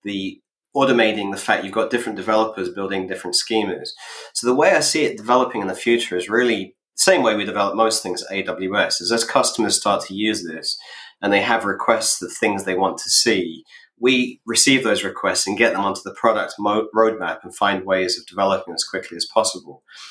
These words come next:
But certainly a lot of the requests we've seen from customers so far, people have really adopted this schema registry idea very rapidly. And there's lots of requests in terms of greater integration with more services, more I D Es, and just generally making it easier for developers.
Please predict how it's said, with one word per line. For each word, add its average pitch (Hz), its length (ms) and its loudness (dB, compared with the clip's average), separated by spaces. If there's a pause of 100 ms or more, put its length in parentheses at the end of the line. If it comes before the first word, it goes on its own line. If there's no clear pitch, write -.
(180)
But 107 100 0
certainly 151 340 4
a 113 80 6
lot 120 120 6
of 117 80 -2
the 107 80 2
requests 113 460 0
we've 92 100 -2
seen 104 300 0
from 95 120 -10
customers - 520 0
so 107 200 0
far, 80 420 -6 (320)
people 127 260 2
have 104 140 2
really 113 240 6
adopted 92 480 0
this 90 200 2
schema 104 300 0
registry 92 460 0
idea 87 420 0
very 95 180 2
rapidly. 85 720 -2 (300)
And 104 100 -2
there's 107 140 2
lots - 260 4
of 95 120 -6
requests 92 440 0
in 92 80 -6
terms 92 300 -4
of 92 140 -8 (220)
greater 104 320 4
integration 95 600 0
with 90 140 -8
more 92 180 0
services, 104 760 2
more 98 280 2
I 95 140 4
D 92 460 0
Es, - 100 -2 (220)
and 95 80 -8
just 113 200 2
generally 101 340 4
making 92 340 0
it 92 100 -4
easier 95 320 0
for 80 140 -8
developers. 95 680 -2